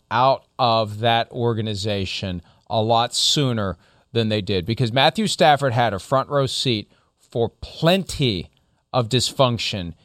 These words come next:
in Detroit, and he just kept his mouth shut and went about his job. And I had criticism of him from time to time because I thought he didn't want to be the leader that he could have been, because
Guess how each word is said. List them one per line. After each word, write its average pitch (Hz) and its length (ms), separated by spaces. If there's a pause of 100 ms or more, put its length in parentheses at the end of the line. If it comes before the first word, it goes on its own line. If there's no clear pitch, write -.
(200)
in 120 160
Detroit, 107 600
and 113 160
he 123 80
just 127 200
kept 135 180
his 104 120
mouth 117 280
shut 110 400 (280)
and 117 160
went 117 140
about 104 300
his 92 100
job. 110 340
And 131 120 (200)
I 156 140
had 160 220
criticism 127 520
of 117 140
him 117 100
from 110 200
time 110 240
to 107 80
time 117 240
because 135 260
I 123 100
thought 120 440
he 120 240
didn't 151 360
want 143 280
to 135 120
be 127 280
the 120 100
leader 120 340
that 107 140
he 113 80
could 196 240
have 143 140
been, 127 220
because 139 360